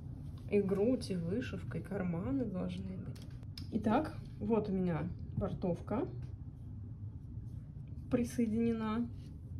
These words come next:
к основной детали. Итак, вот получается самое интересное — это присоединение спинки к полочке. Для этого я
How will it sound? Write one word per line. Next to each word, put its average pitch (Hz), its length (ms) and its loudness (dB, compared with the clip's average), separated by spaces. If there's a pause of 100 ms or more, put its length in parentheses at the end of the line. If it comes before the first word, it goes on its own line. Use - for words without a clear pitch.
(480)
к - 60 -6
основной 202 400 2
детали. 160 480 0 (920)
Итак, 220 340 12
вот 285 160 12
получается 240 840 12 (100)
самое 233 340 12
интересное — 226 680 12
это 214 200 10
присоединение 196 640 12
спинки 294 600 12 (300)
к 226 240 12 (200)
полочке. 175 500 10 (960)
Для 208 320 12
этого 277 240 12
я 226 380 12